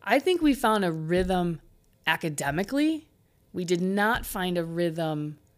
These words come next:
structurally or logistically, um, because we kept having to adapt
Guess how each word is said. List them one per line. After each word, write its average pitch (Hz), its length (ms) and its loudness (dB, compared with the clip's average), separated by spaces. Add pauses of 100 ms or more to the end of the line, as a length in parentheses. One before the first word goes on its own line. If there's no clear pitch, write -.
(260)
structurally 147 1300 -4
or 160 80 -8
logistically, 156 880 -6 (640)
um, 151 300 -6
because 165 760 -2 (640)
we 185 160 -6
kept 220 380 -6
having 190 500 -2
to 175 480 0
adapt 160 920 -4